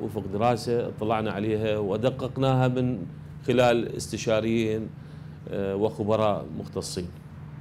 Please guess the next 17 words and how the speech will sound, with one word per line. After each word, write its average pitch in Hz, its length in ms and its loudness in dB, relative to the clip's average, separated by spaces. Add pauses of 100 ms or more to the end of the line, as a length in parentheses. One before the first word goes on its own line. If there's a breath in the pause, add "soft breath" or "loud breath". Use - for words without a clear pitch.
أيضًا 147 440 8 (240)
أستطيع 131 580 2
أن 135 100 -2
أقول 135 380 0
وبكل 131 680 2
ثقة 120 520 2 (440)
أنه 123 440 -2
ميزة 131 420 4 (400)
هذه 135 460 4
الحكومة 123 540 0
إن 120 100 -2
شاء 113 300 4
الله 135 280 4
ما 131 200 2
عندنا 131 260 0
مشروع 120 340 2
متلكئ، 95 540 0